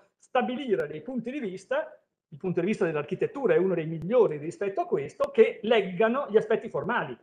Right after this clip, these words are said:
della città, perché tutti gli altri aspetti sono straletti, li sappiamo bene, eh, sappiamo quasi quotidianamente, ora per ora, quello che avviene dal punto di vista sociale e economico in una città. Tutto questo non ci dà nessuna, ancora oggi, nessuna ragione di quello che avviene realmente poi nel corpo delle città.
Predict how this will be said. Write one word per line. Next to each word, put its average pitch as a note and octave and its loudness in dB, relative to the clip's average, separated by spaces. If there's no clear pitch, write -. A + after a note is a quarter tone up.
della C#3 -6
città, - -14
perché G#3 -2
tutti E4+ -2
gli G3 2
altri G#3+ 6
aspetti G#3 -4
sono G3 -4
straletti, - 0
li F#3+ -4
sappiamo F3 0
bene, E3+ 2
eh, F3 -4
sappiamo C4 0
quasi B3 2
quotidianamente, A3 2
ora A3 6
per F#3+ 2
ora, G#3+ 6
quello E3 0
che E3 -2
avviene F3 0
dal D#3 -4
punto E3 -10
di D#3 -14
vista F3 -8
sociale E3+ -4
e - 0
economico D3+ -6
in D3 -8
una D3 -8
città. - -12
Tutto B3+ -8
questo C4 -10
non C4+ -6
ci F#3+ 0
dà G3+ 4
nessuna, G3+ -2
ancora B3+ 6
oggi, A3+ 4
nessuna G#3+ -2
ragione G3+ 4
di C4+ -10
quello A#3+ 4
che A3 -2
avviene A#3 0
realmente A#3 -2
poi A3 -6
nel A3 -10
corpo A#3 0
delle F3+ 0
città. C3+ -14